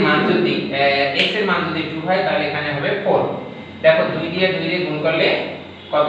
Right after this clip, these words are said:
হয়? ফোর হয়, সরি, এক্স এটা কিন্তু এ-, আ-, এইট, টোয়েন্টি এইট। আচ্ছা, এখন এই এইট থেকে ফোর বাদ যাবে,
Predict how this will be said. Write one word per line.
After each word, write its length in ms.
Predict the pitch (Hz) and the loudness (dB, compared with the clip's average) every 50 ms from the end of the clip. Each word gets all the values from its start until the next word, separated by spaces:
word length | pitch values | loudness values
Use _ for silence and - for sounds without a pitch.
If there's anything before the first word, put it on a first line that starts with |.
| 165 165 | 0 0
হয়? 200 | 170 175 - - - - - - - - - - - - - - - - - - - - - - - - - - - - - - - - - - - | 2 2 4 2 2 0 -4 -6 -10 -12 -14 -16 -18 -18 -20 -20 -20 -20 -20 -20 -20 -20 -20 -20 -20 -20 -18 -18 -18 -18 -18 -18 -20 -18 -18 -10 -4
ফোর 160 | 180 180 - - | -2 0 2 4
হয়, 180 | 131 127 - - - - - - | 4 2 2 0 -2 -6 -6 -6
সরি, 220 | 160 151 135 131 135 - - - - - - - - - - - - - - - - - - - 156 | -4 -4 -2 -2 -4 -4 -6 -10 -12 -14 -14 -16 -16 -18 -18 -18 -18 -18 -18 -18 -18 -16 -8 -4 -2
এক্স 140 | 170 165 165 160 160 | -2 0 0 -2 -2
এটা 120 | 160 160 160 165 | -2 -2 -2 -2
কিন্তু 180 | 160 165 165 156 139 | -4 -4 -2 -2 -2
এ-, 120 | 139 139 139 - - | -2 -4 -6 -6 -6
আ-, 180 | 135 135 135 135 147 | -6 -6 -6 -4 -4
এইট, 160 | 147 147 147 147 - - - - - - - - - - - - - - - - - - - - - - - - - - - - - - - - - - - - - - - | -4 -4 -6 -8 -10 -12 -14 -16 -18 -18 -18 -16 -18 -18 -18 -20 -20 -20 -20 -20 -20 -20 -20 -20 -20 -20 -20 -20 -20 -20 -20 -20 -20 -20 -20 -20 -20 -20 -20 -20 -20 -14 -8
টোয়েন্টি 320 | 147 156 160 156 - - - - | -4 -2 -2 -2 -2 -2 -2 -2
এইট। 140 | - - - - - - - - - - - - - - - - - 127 | -2 -4 -6 -8 -10 -12 -14 -16 -16 -16 -16 -18 -18 -18 -14 -6 0 0
আচ্ছা, 240 | 139 - - 143 123 90 92 98 113 - - - - - - - - - - - - - - 156 185 | 0 2 4 4 4 4 2 0 -2 -4 -8 -10 -12 -14 -16 -18 -18 -20 -20 -20 -14 -6 -2 0 2
এখন 260 | - - - 175 190 196 190 190 190 - - - - - - - 190 208 | 2 2 0 0 0 0 0 -2 -4 -6 -8 -10 -10 -12 -10 -4 0 0
এই 60 | 208 208 - - - | 0 0 0 0 0
এইট 140 | - 139 - - - 247 | 0 0 0 -2 -2 -4
থেকে 240 | 226 - - 190 190 - - - | -4 -4 -2 0 0 0 0 0
ফোর 160 | 190 202 208 202 202 | 2 2 4 4 4
বাদ 120 | 170 156 - 151 151 | 4 4 4 4 2
যাবে, 160 | 139 135 | 2 2